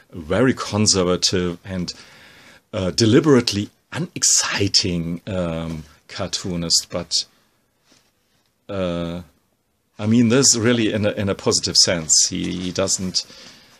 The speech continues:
go for the ex-, effects, but, uh, tell stories. And, uh, yeah,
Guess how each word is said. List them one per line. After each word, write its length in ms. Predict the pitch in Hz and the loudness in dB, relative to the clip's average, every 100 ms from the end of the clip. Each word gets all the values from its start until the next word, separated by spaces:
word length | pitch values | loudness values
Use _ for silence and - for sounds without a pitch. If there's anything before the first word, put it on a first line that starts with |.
| _ 95 | _ -4
go 180 | 101 | -2
for 340 | 92 - 90 90 | 0 0 0 -2
the 120 | 82 90 | -4 -8
ex-, 160 | - - | -10 -12
effects, 540 | - - 110 101 - - | -12 -8 -4 -2 0 0
but, 420 | - 90 - - 104 | 0 -4 -4 -8 -6
uh, 540 | 87 85 85 85 87 - _ _ _ _ _ _ _ - | -2 -2 -2 -4 -8 -12 _ _ _ _ _ _ _ -12
tell 200 | - 113 | -4 0
stories. 720 | - - 120 80 76 - - - | 2 4 4 2 2 2 2 -2
And, 380 | 92 87 92 85 - - | -4 -4 -4 0 0 0
uh, 340 | 92 85 85 85 - - - - _ _ _ _ _ _ _ _ _ _ _ _ _ _ | 0 -2 -4 -8 -18 -20 -20 -20 _ _ _ _ _ _ _ _ _ _ _ _ _ _
yeah, 160 | - | -6